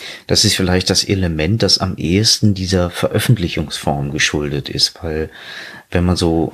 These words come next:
so daran denkt, was so, so eines der Übergangselemente zwischen der Gothic Novel und, und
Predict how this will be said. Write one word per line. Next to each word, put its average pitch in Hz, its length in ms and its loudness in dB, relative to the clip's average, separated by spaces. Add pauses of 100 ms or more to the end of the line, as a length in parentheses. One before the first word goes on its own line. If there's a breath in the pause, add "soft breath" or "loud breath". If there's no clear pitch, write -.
(140)
so - 160 -6
daran 82 320 0
denkt, 113 240 2
was 87 140 2
so, 92 120 2
so - 80 2
eines 92 320 4
der - 160 2
Übergangselemente 110 1040 4
zwischen 107 340 0
der 92 120 2
Gothic - 360 -2
Novel 131 520 4
und, 107 300 0
und 98 260 -4